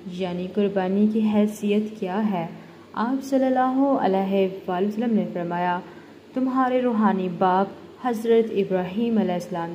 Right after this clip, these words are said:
की सुन्नत है, यानी उनका तरीका है।" सहाबा ग्राम ने अर्ज़ किया, "हमें कुर्बानी करने से क्या मिलेगा?" रसूलुल्लाह सल्लल्लाहु अलैहि वसल्लम ने इरशाद फरमाया,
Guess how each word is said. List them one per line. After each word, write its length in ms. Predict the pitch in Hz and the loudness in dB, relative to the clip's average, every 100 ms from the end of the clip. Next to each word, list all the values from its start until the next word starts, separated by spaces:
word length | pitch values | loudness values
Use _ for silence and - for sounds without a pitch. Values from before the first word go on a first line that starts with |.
| 165 | -8
की 100 | 180 | -10
सुन्नत 460 | 160 185 185 214 208 | -8 -4 0 2 0
है, 220 | 175 165 - - - - 180 | -4 -6 -10 -20 -20 -14 -8
यानी 340 | 180 175 175 202 - - - | -6 -4 -4 -6 -10 -12 -4
उनका 440 | 226 226 220 208 | -2 0 2 2
तरीका 500 | 220 - 214 202 180 | 0 2 2 2 0
है।" 240 | 175 165 165 - - - - | -4 -6 -8 -12 -20 -16 -8
सहाबा 380 | 262 269 277 302 | -4 0 2 2
ग्राम 280 | 262 190 190 | 4 4 2
ने 140 | 196 | 0
अर्ज़ 360 | - 240 240 - | 0 0 -2 -6
किया, 400 | 190 175 175 196 - - - - | -4 -4 -6 -8 -14 -20 -20 -4
"हमें 280 | 269 269 269 | 0 0 2
कुर्बानी 520 | 277 - 190 185 220 | 0 0 0 2 2
करने 340 | 220 233 226 233 | 2 2 2 0
से 220 | 247 247 | 0 -2
क्या 300 | - 208 190 | 0 -2 0
मिलेगा?" 640 | 240 214 170 165 165 160 - - - - - - 262 | -2 -2 0 0 0 -2 -6 -18 -20 -20 -20 -6 -2
रसूलुल्लाह 500 | 269 294 285 285 285 | 2 6 6 6 6
सल्लल्लाहु 760 | 269 214 208 202 214 240 240 | 4 4 6 4 4 2 0
अलैहि 540 | - 190 190 190 185 | 2 2 2 2 0
वसल्लम 640 | 185 - 202 180 202 220 220 | 0 -4 -4 -2 0 2 6
ने 180 | 214 | 4
इरशाद 340 | - - 175 170 | 4 -2 -4 -4
फरमाया, 580 | - 180 175 180 185 | -6 -4 0 0 0